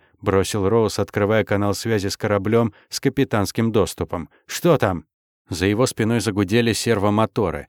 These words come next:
Скафандр Каджа переходил в боевой режим. «Черный корабль!» бросила Ака. «Вынырнул совсем рядом, прошел мимо.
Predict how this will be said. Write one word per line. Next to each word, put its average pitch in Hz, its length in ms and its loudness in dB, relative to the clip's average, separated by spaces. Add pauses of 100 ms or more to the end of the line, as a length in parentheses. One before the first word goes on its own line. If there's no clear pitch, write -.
(120)
Скафандр 113 600 0
Каджа 113 400 0
переходил 107 560 -2
в 90 80 -6
боевой 104 420 2
режим. 85 420 -2 (400)
«Черный 139 420 2
корабль!» 135 480 0 (140)
бросила 98 560 0
Ака. 90 420 -6 (260)
«Вынырнул 139 540 2
совсем 127 400 0
рядом, 113 340 0
прошел 131 360 0
мимо. 127 360 0